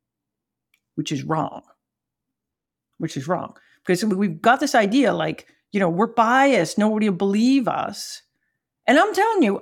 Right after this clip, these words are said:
I, if I'm talking to a sales rep, I do wanna hear their opinion because you know what? I've never bought a thing like this before. I don't know anything about this. And you, and we, as the vendors, know a lot. We're experts on this. We eat, sleep, and breathe this. We know the market better than anybody else.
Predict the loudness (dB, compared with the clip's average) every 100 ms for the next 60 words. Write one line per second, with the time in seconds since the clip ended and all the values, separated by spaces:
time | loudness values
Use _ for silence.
0 | 0 2 2 2 -2 2 2 4 2 4
1 | 2 2 4 4 4 0 0 _ _ -4
2 | -2 0 2 0 0 -4 -8 -12 -12 -12
3 | -10 -10 -10 -10 -6 0 0 2 2 4
4 | 2 0 -4 0 2 2 2 4 4 2
5 | 0 -2 -2 -6 -10 -14 -14 -8 -8 -2
6 | 2 4 6 4 2 0 0 0 -4 -10
7 | -12 -12 -12 -12 _ _ _ _ _ 0
8 | 4 4 4 0 0 -4 -10 -2 2 2
9 | 2 0 0 0 -2 -2 0 0 0 0
10 | 2 0 0 -6 -4 2 2 2 2 2
11 | 0 -4 -20 _ _ _ _ 0 2 2
12 | -2 -2 4 6 6 4 0 0 0 0
13 | -2 0 2 2 2 0 2 2 2 2
14 | 4 2 2 2 4 4 2 2 2 2
15 | 0